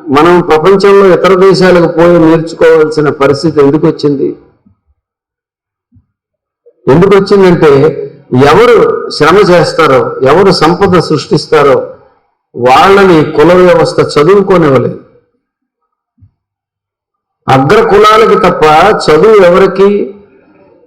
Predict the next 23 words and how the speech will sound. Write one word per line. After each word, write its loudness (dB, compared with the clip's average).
అర్హత 0
లేని 2
ఒక -2
పరిస్థితి. 0
చిన్నప్పటి 0
నుంచి 0
నువ్వు 2
గనక 2
ఒక 0
శూద్ర 0
కులంలో 0
పుడితే -2
ఆ 0
కుల 2
వృత్తి 0
చేసుకుని 0
నువ్వు 2
బతకాలి 0
తప్ప -4
నీకు 0
చదువుకునే 0
అర్హత 0
లేదు. -4